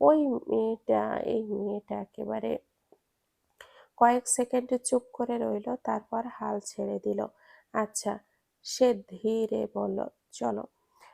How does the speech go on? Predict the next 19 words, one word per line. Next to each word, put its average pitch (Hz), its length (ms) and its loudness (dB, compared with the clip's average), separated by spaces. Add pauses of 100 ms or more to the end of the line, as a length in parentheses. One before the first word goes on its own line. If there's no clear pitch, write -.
নাফিসা 226 580 0
হঠাৎ 294 420 -2
থেমে 269 320 2
গেল। 247 180 -2 (180)
"কোথায়?" 269 420 -4 (960)
সাইমন 247 500 2
অসহায়ের 226 600 -2
মতো 226 340 -4
করে 226 260 -4
তাকালো। 208 480 -4 (460)
"আম 262 200 2
চুরি 277 260 2
করতে।" 254 380 -2 (880)
নাফিসার 247 520 2
চোখ 247 260 -2 (120)
মুহূর্তেই 226 580 0
উজ্জ্বল 233 480 0
হয়ে 208 260 0
উঠল, 107 280 -4